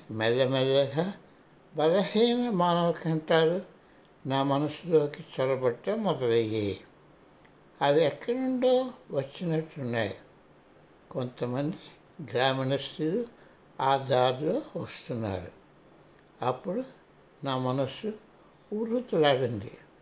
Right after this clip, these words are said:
ఒక ప్రక్క నా ధ్యానాన్ని కొనసాగించాలని ఉంది, కానీ వారి దారి మధ్యలో నిల్చొని వాళ్ళ దృష్టిని ఆకర్షించడం ఇష్టం లేదు. అయిష్టంగా నా జాగరూకతను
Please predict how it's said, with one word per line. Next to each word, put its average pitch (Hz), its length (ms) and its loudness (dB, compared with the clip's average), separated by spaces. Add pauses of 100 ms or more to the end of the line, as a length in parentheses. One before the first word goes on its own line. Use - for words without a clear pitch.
(760)
ఒక 180 200 -2
ప్రక్క 233 640 0 (220)
నా 147 160 2
ధ్యానాన్ని 147 640 2
కొనసాగించాలని 123 1120 0
ఉంది, 151 400 -4 (880)
కానీ 240 460 2 (280)
వారి 147 240 4
దారి 151 380 4
మధ్యలో 180 460 2
నిల్చొని 156 640 0 (640)
వాళ్ళ 139 220 2
దృష్టిని 147 600 -2
ఆకర్షించడం 151 1000 0 (100)
ఇష్టం 127 460 -6
లేదు. 107 320 -2 (880)
అయిష్టంగా 123 920 -2 (600)
నా 143 160 2
జాగరూకతను 185 1160 0